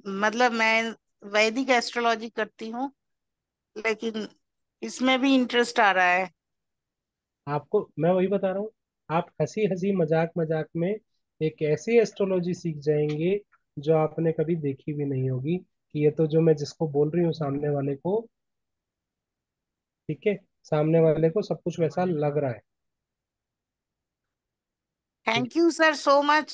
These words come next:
Speaker 1: very interesting class।
Speaker 2: Welcome,
Speaker 1: बहुत
Speaker 2: जी।
Speaker 1: अच्छा लगा।
Speaker 2: ठीक है जी, तो आज
Speaker 1: नमस्ते, सर।
Speaker 2: नहीं है, बाकी कल से भी, कल फिर से class है सवा आठ बजे। बाकी आपको मैं team को handle करता हूँ।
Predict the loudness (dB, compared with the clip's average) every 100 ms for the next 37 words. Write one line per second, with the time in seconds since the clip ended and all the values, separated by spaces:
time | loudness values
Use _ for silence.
0 | -12 -4 -2 -2 -4 -6 -4 -4 -4 -4
1 | -2 0 2 2 -2 -14 _ _ _ _
2 | _ _ _ _ _ _ _ -8 -6 -2
3 | -2 -2 -6 _ -4 -2 -4 -6 -8 -10
4 | _ _ _ _ _ _ _ _ -10 -6
5 | -6 -6 -8 -16 -18 -10 -8 -2 0 0
6 | -2 -6 -6 -14 -2 2 4 2 0 _
7 | _ _ -4 -2 -4 -8 -4 0 0 -2
8 | -2 -4 -4 -4 -4 -2 -4 -2 -2 2
9 | 2 0 -4 -6 _ _ _ _ 2 4
10 | 4 2 0 0 0 0 -4 -4 -6 -6
11 | -6 _ -2 0 -2 -2 -2 0 -2 -2
12 | -4 -8 -10 -12 -12